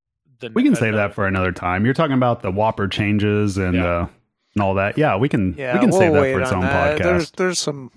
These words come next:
Speaker 3: time to talk about all that stuff.
Speaker 2: We, we don't wanna go way over your head on this, Joel. It's just, it's a lot of numbers. It's just
Speaker 1: Man.
Speaker 2: a lot of formats. It's
Speaker 1: I'm just
Speaker 2: you know.
Speaker 1: thinking,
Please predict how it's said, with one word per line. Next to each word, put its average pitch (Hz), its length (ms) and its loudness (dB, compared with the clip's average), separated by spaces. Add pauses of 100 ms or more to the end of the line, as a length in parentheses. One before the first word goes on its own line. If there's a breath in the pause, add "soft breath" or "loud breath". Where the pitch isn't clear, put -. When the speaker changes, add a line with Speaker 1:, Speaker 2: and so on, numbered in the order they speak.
(720)
Speaker 3:
time 123 260 -12
to 123 100 -12
talk 117 300 -10
about 120 300 -10
all 123 160 -8
that 123 200 -14
stuff. - 200 -2
Speaker 2:
We, 180 180 0
we 190 260 2
don't 202 200 2
wanna 143 160 2
go 123 140 2
way 110 320 0
over 110 220 0
your 98 160 0
head 92 300 -2
on 95 120 2
this, 101 180 0
Joel. 95 320 0
It's 95 160 -4
just, - 200 -2
it's - 220 -6
a 113 60 -4
lot 117 300 0
of 107 140 0
numbers. 95 680 0
It's 101 140 -2
just - 260 -4
Speaker 1:
Man. 107 80 -2
Speaker 2:
a 98 80 -6
lot 98 140 -2
of 90 120 -6 (100)
formats. 82 440 -4
It's - 140 -14
Speaker 1:
I'm 277 140 -2
just - 260 -4
Speaker 2:
you 107 100 2
know. 87 80 -2
Speaker 1:
thinking, 123 260 -10